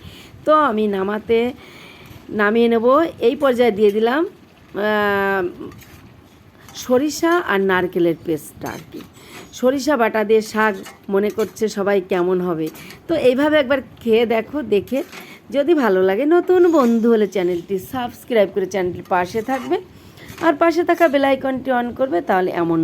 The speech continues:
নতুন নতুন ভিডিও পেয়ে যাবে। আর যারা চ্যানেলটি সাবস্ক্রাইব করেছে তাদেরকে অসংখ্য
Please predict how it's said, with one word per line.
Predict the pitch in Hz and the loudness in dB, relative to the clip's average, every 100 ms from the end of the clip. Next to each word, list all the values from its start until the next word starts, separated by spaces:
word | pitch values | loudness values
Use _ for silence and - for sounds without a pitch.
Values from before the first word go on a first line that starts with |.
| 160 | -2
নতুন | 160 190 202 | -2 -4 -4
নতুন | 254 339 | 2 2
ভিডিও | 240 180 165 165 | 4 2 0 -2
পেয়ে | 165 151 143 | -2 -4 -4
যাবে। | 139 147 - - - - | -6 -8 -12 -18 -20 -8
আর | 165 | -6
যারা | 151 151 156 | -2 -2 -2
চ্যানেলটি | 180 226 285 359 | -2 -4 -2 -2
সাবস্ক্রাইব | 359 415 - - 381 - | 0 -2 -4 -2 -2 0
করেছে | 247 214 | -2 -2
তাদেরকে | 185 170 156 170 - 175 | -2 -2 -2 -4 -4 -6
অসংখ্য | - 294 359 349 320 | -6 -6 -2 -2 0